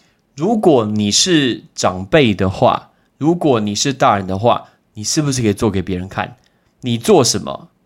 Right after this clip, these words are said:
你的小朋友就跟你学，然后你的小朋友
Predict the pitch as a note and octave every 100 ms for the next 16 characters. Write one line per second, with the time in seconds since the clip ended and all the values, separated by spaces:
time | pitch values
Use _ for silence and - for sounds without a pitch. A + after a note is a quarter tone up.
0 | _ _ G#2+ G#2+ D#3+ - F#2 A#2+ G#2 G#2
1 | G#2+ A2+ G2+ E2+ - B1 C3 _ _ -
2 | B2 D3+ D3 A#2 D3+ C#3 F#2 D#3+ D3